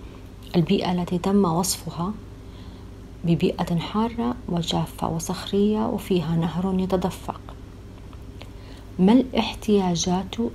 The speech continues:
التي توفرها البيئة للحيوانات التي تعيش فيها؟ كان ذلك السؤال الأول.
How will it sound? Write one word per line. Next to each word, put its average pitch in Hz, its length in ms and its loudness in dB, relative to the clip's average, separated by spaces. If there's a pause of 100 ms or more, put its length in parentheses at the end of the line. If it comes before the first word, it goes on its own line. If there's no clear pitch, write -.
(100)
التي 180 340 0
توفرها 185 680 0
البيئة 180 600 0
للحيوانات 170 1120 2
التي 170 400 0
تعيش 170 460 0
فيها؟ 196 440 0 (2500)
كان 160 220 4
ذلك 175 380 2
السؤال 165 440 0
الأول. 214 500 2